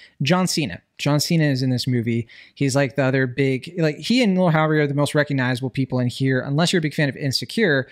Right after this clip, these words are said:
we have Yvonne Orji, who, you know, I, I don't know if she was a main character on that show, but she, I think she was on, like, all the seasons. I haven't seen Insecure, but I've, I've seen her a bunch, and I know people are big fans.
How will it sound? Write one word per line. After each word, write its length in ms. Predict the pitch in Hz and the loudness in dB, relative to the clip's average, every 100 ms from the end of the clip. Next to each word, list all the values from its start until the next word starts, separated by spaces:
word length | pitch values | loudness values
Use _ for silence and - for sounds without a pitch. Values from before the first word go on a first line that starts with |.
| - - | -14 -4
we 80 | 147 | 0
have 180 | 139 135 | 2 0
Yvonne 300 | 135 143 139 | 0 0 0
Orji, 540 | 117 131 120 139 185 - - _ | 0 -2 0 0 -2 -4 -16 _
who, 560 | 147 143 139 135 131 - - | 2 2 2 0 -4 -8 -4
you 120 | 156 | -2
know, 260 | 120 113 135 | 0 -2 -4
I, 80 | - - | -8 -8
I 120 | 196 | -4
don't 160 | 247 262 | 0 2
know 100 | 262 | 2
if 80 | 226 | 2
she 100 | 226 | 0
was 100 | 170 | 2
a 60 | |
main 380 | 131 131 170 220 | 2 2 2 2
character 500 | 214 254 277 - 294 | 0 0 -2 -2 0
on 140 | 294 294 | 2 2
that 160 | 285 | 0
show, 300 | - - 285 | 0 0 2
but 100 | 190 | 0
she, 240 | - 208 170 | 0 0 0
I 80 | |
think 180 | 151 311 | 0 0
she 80 | 208 | 0
was 120 | 147 | 0
on, 120 | 127 | 0
like, 160 | 113 107 | -2 -6
all 240 | - 127 120 | -4 -2 -2
the 100 | 110 | -4
seasons. 500 | - 123 95 - 110 | -4 -4 -4 -8 -2
I 100 | 160 | 0
haven't 220 | 208 160 | 0 0
seen 340 | - 180 151 117 | -2 0 -2 -2
Insecure, 560 | 104 107 - 127 95 | -4 -6 -4 -4 -2
but 120 | 98 | -2
I've, 220 | 110 120 - | -2 -4 -6
I've 140 | 131 120 | -6 -4
seen 300 | - 214 151 | -2 0 0
her 380 | - 143 90 - _ _ - | -2 -2 -4 -14 _ _ -10
a 80 | |
bunch, 580 | 104 - 117 - - - _ _ _ _ | -10 -6 -6 -4 -6 -6 _ _ _ _
and 200 | 139 120 | -6 -2
I 40 | 127 | 0
know 140 | 147 | 0
people 240 | 160 147 | -2 -4
are 60 | 131 | -4
big 180 | 127 113 | -4 -6
fans. 440 | 151 135 104 101 | -4 -2 -2 -4